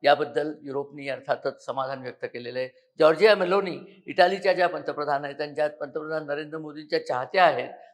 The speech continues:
त्यांनी अर्थातच नरेंद्र मोदींना, अ, ज्याला अभिनंदनाचे संदेश तर पाठवलेच आहेत आणि त्यांच्याकडेही त्यांच्या पक्षाला जास्ती मतं मिळाली आहेत. युरोपियन युनियनमध्ये, इटालीमध्ये सुद्धा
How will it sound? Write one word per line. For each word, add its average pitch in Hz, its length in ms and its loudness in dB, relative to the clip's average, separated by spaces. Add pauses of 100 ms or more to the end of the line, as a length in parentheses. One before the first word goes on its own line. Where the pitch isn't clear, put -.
(140)
त्यांनी 185 600 0
अर्थातच 180 480 0
नरेंद्र 156 280 -8
मोदींना, 147 540 -6 (360)
अ, 131 240 -2 (340)
ज्याला 127 400 2 (200)
अभिनंदनाचे 147 800 -6
संदेश 131 400 -12
तर 135 80 -2
पाठवलेच 170 480 2
आहेत 127 240 0 (280)
आणि 165 120 -4
त्यांच्याकडेही 214 840 4
त्यांच्या 170 280 0
पक्षाला 156 500 0 (360)
जास्ती 139 260 -6
मतं 131 240 -8
मिळाली 120 300 -10
आहेत. 131 160 -12
युरोपियन 151 380 -6
युनियनमध्ये, 143 500 -10
इटालीमध्ये 147 640 -8
सुद्धा 135 340 -6